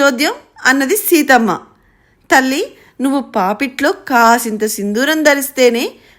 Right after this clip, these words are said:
నా స్వామికి సౌభాగ్యం కలుగుతుందని అన్నావు కదా, మరి నా స్వామికి అనుక్షణం జీవితాంతం సౌభాగ్యం కలగాలి అంటే మరి నేను ఒళ్ళంతా సింధూరం పూసుకోవాలి కదా, అందుకనే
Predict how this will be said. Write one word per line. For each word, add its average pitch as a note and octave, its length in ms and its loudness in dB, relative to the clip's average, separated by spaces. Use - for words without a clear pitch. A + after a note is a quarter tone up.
నా E4+ 160 4
స్వామికి D4+ 520 0
సౌభాగ్యం B3 640 0
కలుగుతుందని C4 600 -4
అన్నావు C4 380 0
కదా, C4 320 0
మరి C4 420 0
నా B3+ 180 4
స్వామికి B3 760 -6
అనుక్షణం A#3 680 -4
జీవితాంతం B3 1000 0
సౌభాగ్యం C4 580 0
కలగాలి A#3+ 540 2
అంటే G#3+ 480 0
మరి B3+ 320 0
నేను A#3+ 260 -2
ఒళ్ళంతా G3 720 0
సింధూరం C#4+ 540 -2
పూసుకోవాలి C4 600 0
కదా, A#3+ 280 2
అందుకనే A#3 600 -2